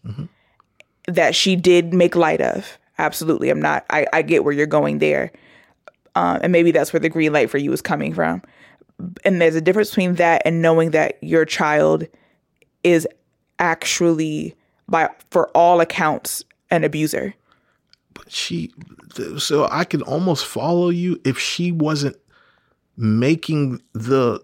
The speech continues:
Speaker 1: if she wasn't connecting the dots herself, she said there in that conversation, she was like, "'Cause you're an a-, just don't take your anger out on me." "Wh-, what do you mean? I'm not angry."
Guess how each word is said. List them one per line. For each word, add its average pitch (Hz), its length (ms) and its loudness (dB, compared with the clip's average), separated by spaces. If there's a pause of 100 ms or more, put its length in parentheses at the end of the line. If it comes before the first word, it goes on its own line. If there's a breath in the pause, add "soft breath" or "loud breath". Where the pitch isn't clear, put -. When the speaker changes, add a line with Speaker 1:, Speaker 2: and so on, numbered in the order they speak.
Speaker 1:
if 120 100 -2
she 185 160 0
wasn't 160 320 0
connecting 139 440 0
the 117 60 0
dots 135 300 -2
herself, 147 580 -4 (380 soft breath)
she - 160 -2
said 160 280 -2
there 147 120 2
in 143 60 0
that 127 140 -4
conversation, 131 600 -2
she - 160 -2
was 127 180 -2
like, 110 300 -4 (480 soft breath)
"'Cause 90 160 -10
you're 110 140 2
an 143 60 2
a-, 113 140 -4
just - 340 -4
don't 175 140 2
take 190 200 0
your 151 100 0
anger 175 280 2
out 185 140 2
on 170 160 2
me." 196 240 0 (100)
"Wh-, - 200 -8
what 127 100 2
do 139 60 0
you 135 80 0
mean? 147 220 -2
I'm 110 100 -2
not 127 180 -2
angry." 127 440 -6